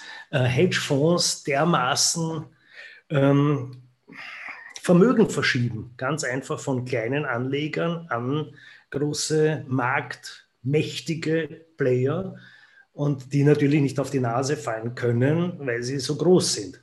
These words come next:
dachten sie. Jetzt hat diese Reddit-Untergruppe namens Wall Street Bets sich verabredet und hat GameStop-Aktien gekauft, wie die Doofen.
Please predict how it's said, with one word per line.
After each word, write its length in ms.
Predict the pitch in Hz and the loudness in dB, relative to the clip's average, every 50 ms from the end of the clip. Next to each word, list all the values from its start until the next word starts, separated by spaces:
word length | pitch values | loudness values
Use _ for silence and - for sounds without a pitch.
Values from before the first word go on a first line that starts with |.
| _ _ | _ _
dachten 480 | - 120 113 - - - - - 117 113 | -6 -4 -4 -4 -6 -8 -10 -12 -10 -10
sie. 460 | - - - 180 147 110 92 - - _ _ _ _ - - - - _ _ | -10 -8 -6 -6 -6 -6 -8 -12 -18 _ _ _ _ -20 -20 -20 -20 _ _
Jetzt 180 | - 120 123 - | -12 -10 -6 -4
hat 140 | 131 127 143 | -4 -4 -2
diese 260 | 147 123 139 131 120 | -2 0 0 0 2
Reddit-Untergruppe 1300 | 135 151 160 160 175 175 - - 143 139 - 151 135 143 143 139 123 - - 143 151 151 151 151 143 - - | 0 0 0 0 -2 -4 -4 -6 -8 -4 -4 -4 -2 0 -2 -2 -4 -6 -8 -4 -4 -2 -2 -2 -4 -6 -8
namens 680 | 139 127 123 117 117 120 131 139 131 135 131 - - - | -6 -4 -2 -2 -2 -2 -2 -2 -2 -2 -4 -6 -4 -4
Wall 100 | 147 160 | -4 -4
Street 400 | 160 - - - 123 123 123 123 | -4 -4 -4 -4 -4 -4 -4 -6
Bets 720 | 127 123 123 147 170 170 - - - - - - - _ _ _ _ _ _ | -6 -4 -4 -4 -6 -6 -4 -2 -2 -2 -2 -6 -12 _ _ _ _ _ _
sich 260 | - - - 151 123 | -12 -6 -6 -6 -4
verabredet 760 | - 151 127 117 131 131 123 147 147 160 170 165 202 214 - 202 | -4 -4 -2 -2 -4 -4 -4 -2 -2 -2 0 -2 -2 -4 -4 -6
und 200 | 156 143 - - | -8 -6 -6 -2
hat 440 | 117 147 170 - - - - - _ _ _ | -2 -2 -2 -4 -8 -14 -16 -18 _ _ _
GameStop-Aktien 1080 | - 196 208 202 - - - - 131 104 - - - 127 - - - - - 127 107 | 0 2 2 2 0 -2 -4 -4 -6 -6 -6 -6 -6 -6 -6 -6 -8 -6 -6 -6 -4
gekauft, 760 | 107 120 117 - - 107 113 139 165 170 165 - - - - - _ _ _ _ _ _ _ _ _ _ | -4 -6 -6 -6 -8 -6 -4 -2 -2 -4 -6 -10 -16 -18 -20 -20 _ _ _ _ _ _ _ _ _ _
wie 460 | - 113 107 143 151 160 165 165 165 165 | -12 -2 2 4 6 6 6 6 4 4
die 400 | 165 180 185 190 185 - - - | 4 4 4 2 2 -2 -6 -6
Doofen. 920 | 131 123 123 123 127 127 - - - 131 127 139 127 - - - - | -2 0 2 2 2 0 -2 -2 -2 0 0 0 -2 -4 -8 -12 -16